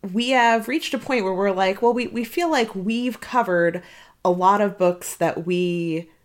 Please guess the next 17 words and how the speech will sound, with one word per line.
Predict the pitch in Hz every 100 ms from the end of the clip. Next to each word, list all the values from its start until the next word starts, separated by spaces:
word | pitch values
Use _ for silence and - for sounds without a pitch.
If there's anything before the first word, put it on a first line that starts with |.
| _ _ _
personally, | - 339 - 214 175 156 151 175
like, | 165 160 - _ _ -
think | - 208 185 180
of | 170 -
as, | 160 156 151 156 - -
like, | 160 151
standards. | - - 143 120 156 190
When |
we | 196
first | 240 226 -
started | 202 185 170
this, | 156 -
we | 180
were | 175
thinking | 170 165 170
mostly | 160 - 165 -
of | 147 147